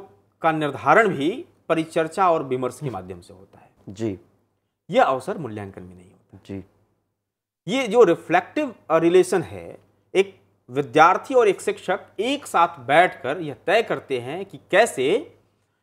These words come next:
Speaker 1: जिन उद्देश्यों के परिप्रेक्ष्य में विद्यार्थी को समझना है ताकि विद्यार्थी के मन में ज्ञान की रचना का बेहतर वातावरण तैयार हो सके, उनके लिए जो मानदंड बनते हैं, वो विद्यार्थी और शिक्षक मिलकर बनाते हैं।
Speaker 2: जी।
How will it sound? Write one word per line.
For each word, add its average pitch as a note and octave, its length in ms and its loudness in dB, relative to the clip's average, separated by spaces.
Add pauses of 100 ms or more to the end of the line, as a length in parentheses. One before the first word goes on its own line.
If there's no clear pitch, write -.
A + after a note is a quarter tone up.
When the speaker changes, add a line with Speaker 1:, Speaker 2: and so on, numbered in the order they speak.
(160)
Speaker 1:
जिन B3 240 -2
उद्देश्यों F#3 580 0
के A3+ 180 0
परिप्रेक्ष्य F3 600 -4
में G3 180 -2
विद्यार्थी C#3 640 -2
को F#3 140 -6
समझना C3+ 600 -4
है C3 240 -4 (380)
ताकि D#3 320 2
विद्यार्थी D3+ 600 -2
के A3+ 140 0
मन F3 240 2
में D3 300 -4 (300)
ज्ञान F#3 380 4
की G#3+ 200 -10
रचना E3 440 0
का G#3 200 -2
बेहतर D3 420 -6
वातावरण C3+ 600 -2
तैयार D3+ 340 0
हो C#3 140 -8
सके, C#3+ 500 -6 (420)
उनके G3+ 320 -2
लिए C4 200 -2
जो G#3+ 140 4
मानदंड D#3+ 460 2
बनते D3 300 -2
हैं, F#3 140 -6
वो D#4+ 80 -10
विद्यार्थी B2 520 -4
और C3 80 -4
शिक्षक - 340 -18 (140)
मिलकर G#2 280 -12
बनाते - 380 -20
हैं। - 80 -20 (440)
Speaker 2:
जी। E2+ 160 -20